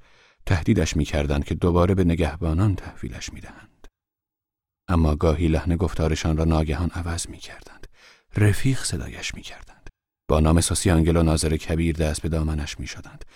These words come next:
از او می‌پرسیدند که آیا اکنون هم آن اندازه وفاداری نسبت به حزب در او بر جای نمانده که جبران مافات کند. پس از ساعتها استنطاق که اعصابش خرد می‌شد، این دست به دامن شدنها هم اشکش را روان می‌ساخت.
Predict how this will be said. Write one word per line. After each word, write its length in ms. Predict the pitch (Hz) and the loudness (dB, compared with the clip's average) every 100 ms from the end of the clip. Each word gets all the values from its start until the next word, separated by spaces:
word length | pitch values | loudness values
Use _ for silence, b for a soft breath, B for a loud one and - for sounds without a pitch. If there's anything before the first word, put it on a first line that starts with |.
| B B | B B
از 140 | 117 | 4
او 80 | 113 | 6
می‌پرسیدند 540 | 92 - 76 73 76 | 6 4 2 0 -2
که 120 | - 71 | -2 -2
آیا 220 | 78 73 | 0 -2
اکنون 280 | - 85 76 | -2 -2 0
هم 220 | 82 76 b b b b | -2 -2 b b b b
آن 120 | 117 | 4
اندازه 400 | 101 90 78 87 | 4 4 2 2
وفاداری 540 | 80 - 82 78 80 | 0 2 2 2 2
نسبت 280 | 85 78 80 | 2 0 -4
به 100 | 71 | -4
حزب 320 | 80 82 78 | -2 -2 -2
در 160 | 82 76 | -6 -6
او 120 | 85 | -8
بر 140 | 80 76 | -8 -6
جای 220 | 80 80 | -4 -4
نمانده 480 | 82 110 107 110 110 b b | -2 -2 -2 -4 -6 b b
که 80 | 113 | -2
جبران 380 | 107 98 92 98 | 0 0 2 2
مافات 340 | 98 - 98 | 0 -2 -6
کند. 440 | - 123 - _ - _ _ _ _ _ _ _ _ _ - | -6 -10 -12 _ -20 _ _ _ _ _ _ _ _ _ 0
پس 200 | 80 - | 2 4
از 100 | 80 | 2
ساعتها 440 | - 78 78 - | 4 4 4 4
استنطاق 640 | 76 - 78 71 - 71 | 2 4 2 2 0 -2
که 140 | - 73 | -2 -4
اعصابش 540 | 76 - 76 71 71 | -4 -2 -2 -2 -4
خرد 380 | - 76 69 - | -2 -2 -4 -4
می‌شد، 480 | 73 - 78 73 - b b b b b | -6 -4 -4 -4 -8 b b b b b
این 200 | 95 92 | 6 8
دست 280 | 90 82 | 6 4
به 80 | - | 2
دامن 300 | 85 82 76 | 4 6 4
شدنها 480 | 76 76 73 73 78 | 2 2 2 2 0
هم 240 | 71 73 - | 0 -2 -2
اشکش 420 | 82 - - - | -6 -6 -8 -8
را 120 | - 73 | -8 -8
روان 320 | 73 71 69 | -8 -10 -12
می‌ساخت. 640 | 92 - - - - | -14 -16 -16 -20 -20